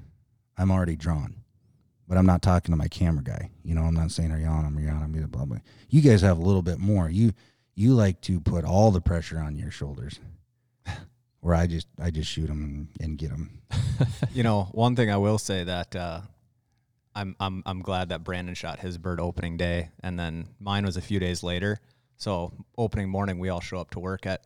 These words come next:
Speaker 2: you know, ten, nine forty-five, ten o'clock to get the shop ready, and everyone's trading stories from that morning. Um,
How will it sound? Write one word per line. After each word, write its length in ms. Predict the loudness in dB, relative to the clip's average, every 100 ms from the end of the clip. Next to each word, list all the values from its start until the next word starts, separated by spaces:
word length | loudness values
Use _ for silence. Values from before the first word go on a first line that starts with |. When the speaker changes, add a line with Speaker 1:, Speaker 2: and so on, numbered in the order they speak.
| -16
Speaker 2:
you 80 | -12
know, 140 | -12 -12
ten, 480 | -10 -8 -8 -10 -12 -8
nine 160 | -8 -6
forty-five, 460 | -8 -6 -6 -6
ten 160 | -6 -10
o'clock 280 | -6 -6 -6
to 60 |
get 120 | -8
the 60 | -8
shop 320 | -6 -4 -4
ready, 220 | -4 -4 -4
and 80 | -4
everyone's 320 | -4 -4 -4
trading 320 | -2 -2 -2
stories 360 | -4 -2 -2 -2
from 160 | -4
that 140 | -4 -4
morning. 400 | -4 -4 -6 -10 -20 -20 _ _ -16
Um, 480 | -12 -10 -12 -14